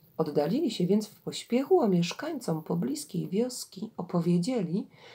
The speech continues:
że ich rzeka jest nawiedzana przez złego ducha. Jednakże po kilku dniach inny podróżny,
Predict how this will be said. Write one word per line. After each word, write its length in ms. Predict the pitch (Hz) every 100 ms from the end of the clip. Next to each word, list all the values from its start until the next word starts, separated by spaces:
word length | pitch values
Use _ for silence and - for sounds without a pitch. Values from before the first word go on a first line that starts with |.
| - _
że 180 | - -
ich 200 | 175 165
rzeka 360 | 170 208 220 196
jest 380 | 170 170 - _ _ _ 139
nawiedzana 720 | 139 131 127 143 143 139 131
przez 360 | - - - -
złego 420 | - 135 - - -
ducha. 400 | - - - - - - _ _ _ _ _ _ _ - -
Jednakże 720 | 196 196 320 508 175 160 190 - - - _ _ _ -
po 100 | 196
kilku 320 | 415 480 -
dniach 640 | 170 165 139 147 240 - - _ _ _ _ _ _ _ -
inny 320 | 262 302 262 -
podróżny, 800 | 170 156 143 131 135 135 175